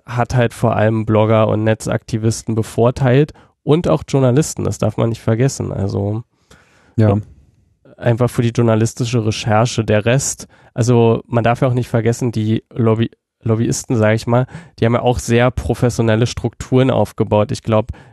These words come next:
Speaker 1: die waren auf dieses Tool auch nicht mehr angewiesen. Das ist so ähnlich wie im Europäischen Parlament,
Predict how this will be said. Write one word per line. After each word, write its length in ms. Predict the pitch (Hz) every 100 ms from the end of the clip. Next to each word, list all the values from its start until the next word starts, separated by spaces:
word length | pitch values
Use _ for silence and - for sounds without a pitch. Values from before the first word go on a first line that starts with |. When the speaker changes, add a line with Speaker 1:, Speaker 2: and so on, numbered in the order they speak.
| _
Speaker 1:
die 120 | 120
waren 180 | 110 110
auf 140 | 117 -
dieses 340 | 113 107 -
Tool 400 | - - 127 123
auch 220 | 98 107
nicht 200 | 131 117
mehr 180 | 110 104
angewiesen. 500 | 107 120 101 101 101
Das 180 | 101 107
ist 100 | 110
so 100 | 113
ähnlich 340 | 110 113 -
wie 40 | 110
im 120 | 104
Europäischen 560 | 101 104 - 113 -
Parlament, 580 | 110 110 104 104 107 117